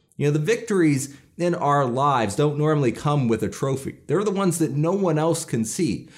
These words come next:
It's the overcoming the low points and enjoying the high points. Those are the true victories in our lives and our true victory in Christ. And as Christians, we'll certainly see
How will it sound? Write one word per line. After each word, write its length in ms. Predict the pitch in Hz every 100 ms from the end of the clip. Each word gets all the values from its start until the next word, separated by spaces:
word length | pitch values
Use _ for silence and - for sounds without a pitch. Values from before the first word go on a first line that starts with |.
| -
It's 320 | 160 165 -
the 320 | 156 147 143 -
overcoming 720 | 190 202 196 - 175 180 165
the 100 | 143
low 180 | 139 131
points 400 | - 98 - 131
and 100 | 135
enjoying 920 | 131 113 117 151 185 175 151 143 - - 117
the 140 | 131
high 320 | - 147 147
points. 580 | 147 117 82 - - - - _
Those 360 | 160 214 220
are 60 | 180
the 140 | 143
true 320 | - - 135
victories 720 | 101 110 - 101 87 85 - -
in 140 | 113
our 120 | 107
lives 540 | 101 101 87 65 - -
and 420 | 123 117 110 110
our 160 | 110
true 400 | 107 - 147 131
victory 720 | 117 117 - 110 104 98 92 - - -
in 180 | 104
Christ. 680 | 98 - 160 143 - - - _ _
And 460 | - 170 170 165 - 143
as 160 | 156
Christians, 720 | - 330 - - - 135 - - _ _ _
we'll 160 | 208
certainly 420 | 220 254 214 208 147
see 600 | - 233 226 180 127